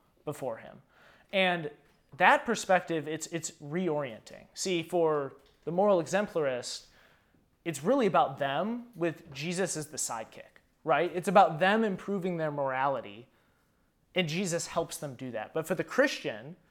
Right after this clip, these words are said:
for us, Jesus is the one who's the hero. He's the focus. He's the one we worship, right? And a-, additionally, I think Kruger points this out really well. Um,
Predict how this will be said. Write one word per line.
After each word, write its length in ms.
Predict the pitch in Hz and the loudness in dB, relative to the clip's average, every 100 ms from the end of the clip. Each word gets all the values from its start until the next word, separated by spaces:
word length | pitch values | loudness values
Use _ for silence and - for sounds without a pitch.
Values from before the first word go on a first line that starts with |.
| _ _ _ | _ _ _
for 160 | 165 | 0
us, 520 | 202 220 131 143 - - - | 8 8 6 -2 -8 -10 -4
Jesus 400 | 202 208 208 175 | 0 2 2 0
is 120 | 160 | -2
the 100 | 170 | -2
one 420 | 151 147 135 131 - | -2 -2 -4 -8 -12
who's 200 | 165 156 | -10 -10
the 80 | 135 | -10
hero. 400 | - 107 71 - | -18 -16 -16 -16
He's 240 | - 190 | -6 -4
the 100 | 165 | -2
focus. 600 | 160 147 127 117 131 - - - - | 0 0 -2 -6 -10 -10 -12 -20 -20
He's 420 | - 196 190 151 - | -6 -2 -2 -4 -8
the 80 | - | -6
one 260 | 156 147 135 | -4 -4 -6
we 140 | 127 | -10
worship, 440 | 120 123 - - - - | -8 -8 -8 -14 -14 -8
right? 300 | 120 131 - _ _ _ - _ _ _ | -6 -6 -10 _ _ _ -20 _ _ _
And 160 | 208 202 | 2 4
a-, 240 | 190 - | 0 2
additionally, 500 | 202 254 254 196 170 | 4 4 4 2 2
I 40 | |
think 220 | 160 180 147 | 2 -2 -2
Kruger 320 | - 180 156 | -4 -4 -4
points 280 | - 147 135 | -6 -8 -8
this 140 | 135 | -4
out 140 | 135 | -4
really 220 | 139 135 120 | -4 -8 -6
well. 460 | 127 127 113 117 - _ _ | -2 -2 -2 -6 -16 _ _
Um, 360 | 165 156 131 | 4 4 2